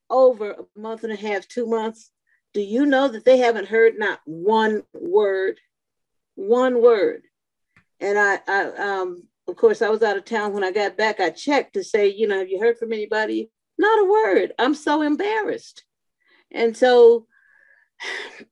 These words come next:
uh, we can take it offline. I'll talk to, 'cause Alberto was helping, um, trying to help them. And, uh, and so was Adriana Perea.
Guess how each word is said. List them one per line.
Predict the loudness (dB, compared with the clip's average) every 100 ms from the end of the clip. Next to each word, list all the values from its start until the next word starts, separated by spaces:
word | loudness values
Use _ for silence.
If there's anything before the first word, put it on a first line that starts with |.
| -12
uh, | -2 0
we | 0
can | -2
take | -2 -2 0
it |
offline. | -2 -4 -2 -2 0 -2 -4
I'll | -6 -8
talk | -4 -4 -4
to, | -8
'cause | -6 -4
Alberto | -2 -2 0 -2 0 -2
was | -4 -6 -6
helping, | -6 -6 -8 -10 _ _ _ _ _ _ -8
um, | -4 -4
trying | -4 0 0
to | 0
help | 0 -2 -2
them. | -6 -6 -6 -8 -8
And, | -6 -4 -2
uh, | -2 -2 -4 -8 -10
and | -10 -2
so | 0
was | 2 2
Adriana | 0 0 2 2 0
Perea. | -4 -4 0 0 -2